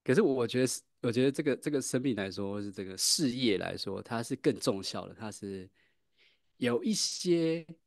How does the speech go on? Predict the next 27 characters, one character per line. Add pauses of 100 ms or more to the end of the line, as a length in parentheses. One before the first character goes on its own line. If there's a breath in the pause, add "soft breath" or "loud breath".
(140)
更
具
潜
能
的
东
西， (720)
它
比
我
们
的， (840)
比
我
们
想
要
的
东
西
还
来
得
更
厉
害。 (1200)
对，